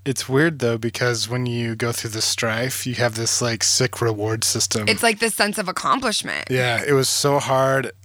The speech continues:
Speaker 1: so that, that means it's gonna be so good. You know, you know, does that make sense?
Speaker 2: Oh, and that's what I used to believe. I used to believe that in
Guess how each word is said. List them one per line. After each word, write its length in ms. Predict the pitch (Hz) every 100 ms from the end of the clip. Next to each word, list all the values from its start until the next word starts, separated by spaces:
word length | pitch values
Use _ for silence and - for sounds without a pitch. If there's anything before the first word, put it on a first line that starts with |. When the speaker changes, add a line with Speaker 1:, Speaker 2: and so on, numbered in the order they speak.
| - -
Speaker 1:
so 180 | - 123
that, 200 | 131 127 104 139
that 240 | 131 123 117
means 240 | 131 120
it's 100 | 113
gonna 180 | - 117
be 120 | 117
so 320 | - 131 120
good. 380 | 113 117 113 104 - - - - - - -
You 100 | 151 139
know, 240 | 127 117
you 180 | 123 143
know, 120 | 123
does 220 | 123 131
that 80 | 131
make 140 | 127
sense? 320 | 117 120 139 240
Speaker 2:
Oh, 180 | 262 -
and 120 | 262
that's 200 | 254 311
what 100 | 359
I 60 | 330
used 280 | 254 285 -
to 60 |
believe. 280 | 262 285 302
I 80 | 208
used 500 | 202 226 277 339 -
to 100 | 392
believe 580 | 381 339 247 208 262 269
that 220 | 190 233
in 140 | 233